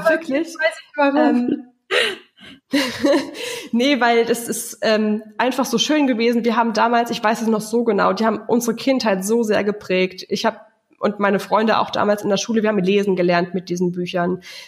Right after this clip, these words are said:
Speaker 2: Wir haben, ähm, die Filme dann auch immer geguckt im Kino und waren da jedes Mal total am Mitfiebern. Und,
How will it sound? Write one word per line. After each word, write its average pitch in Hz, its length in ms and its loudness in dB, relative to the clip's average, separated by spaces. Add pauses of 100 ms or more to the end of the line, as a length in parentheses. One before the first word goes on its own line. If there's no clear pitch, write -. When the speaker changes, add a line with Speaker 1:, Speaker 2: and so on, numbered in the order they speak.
Speaker 2:
Wir 202 160 0
haben, 202 520 2
ähm, 190 320 2
die 220 120 2
Filme 220 400 2
dann 185 180 2
auch - 180 -2
immer 190 220 2
geguckt 185 560 -4
im 226 160 0
Kino 190 640 2
und 208 280 -2
waren 202 180 0
da 208 60 2
jedes 220 360 0
Mal 190 160 0
total 214 320 -2
am 208 140 2
Mitfiebern. 190 840 2
Und, 190 360 -2